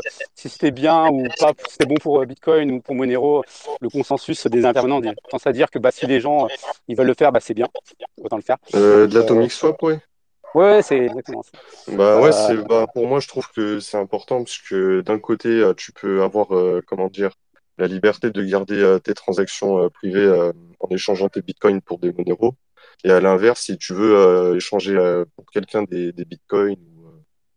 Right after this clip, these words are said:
Speaker 2: ou autre, en fait, ça, ça rajoute de la fongibilité, euh,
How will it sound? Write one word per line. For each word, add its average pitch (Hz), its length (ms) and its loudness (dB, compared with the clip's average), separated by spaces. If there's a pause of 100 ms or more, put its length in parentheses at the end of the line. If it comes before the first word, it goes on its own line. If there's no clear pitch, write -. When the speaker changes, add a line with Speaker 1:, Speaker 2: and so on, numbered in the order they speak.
(280)
Speaker 2:
ou 92 140 2
autre, 135 220 2
en 90 80 2
fait, 90 200 -4
ça, 87 440 0
ça - 260 -2
rajoute 92 320 -2
de 98 80 0
la 95 100 6
fongibilité, 95 720 -6
euh, 90 400 -2